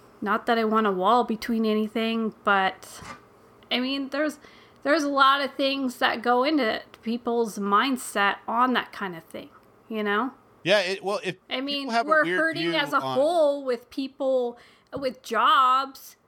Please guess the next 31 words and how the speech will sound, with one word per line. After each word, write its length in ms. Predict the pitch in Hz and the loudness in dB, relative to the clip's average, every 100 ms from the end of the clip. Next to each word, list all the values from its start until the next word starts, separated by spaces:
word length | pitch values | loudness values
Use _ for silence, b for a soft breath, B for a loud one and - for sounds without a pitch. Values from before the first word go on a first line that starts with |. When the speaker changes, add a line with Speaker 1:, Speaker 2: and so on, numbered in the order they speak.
| _ _ - | _ _ -8
Speaker 1:
and 160 | 254 | -4
all 220 | 254 247 247 | -2 -2 -2
that, 540 | 214 247 302 262 254 | -2 2 2 2 0
Speaker 2:
Well, 80 | 262 | -2
you're 120 | 294 | -2
Speaker 1:
but 260 | 220 269 254 | -2 -4 -4
nobody 340 | 269 302 311 | -2 -2 -2
wants 400 | 277 262 277 277 | -2 0 0 -2
to 60 | - | -12
do 240 | 214 269 | -8 -6
jobs 560 | 269 220 214 220 226 - - | -4 2 4 4 0 -6 -6
that 320 | 220 220 220 - _ | -2 -2 -2 -10 _
are 160 | 220 208 | -4 -2
there, 380 | 208 233 240 | -6 -6 -8
Speaker 2:
Yeah, 140 | 110 110 | -8 -8
well, 140 | 143 160 | -4 -4
you're 80 | |
talking 300 | 170 190 214 | 0 2 2
Speaker 1:
you 100 | 233 | 2
know, 60 | 233 | 0
Speaker 2:
about 340 | 127 120 - | 2 4 2
Speaker 1:
as 60 | - | 0
an 100 | 233 | -4
American. 400 | 220 208 240 165 | -6 -4 -4 -4
Speaker 2:
the 40 | 104 | 0
wall. 500 | 147 135 101 92 95 | 4 4 4 0 -4
It's 180 | 110 - | -8 -10
an 80 | 135 | -6
interesting 400 | 131 117 117 110 | -8 -6 -8 -8
subject 520 | - 107 87 87 78 | -4 -6 -4 -8 -8
because 500 | - - 104 95 90 | -14 -10 -6 -6 -8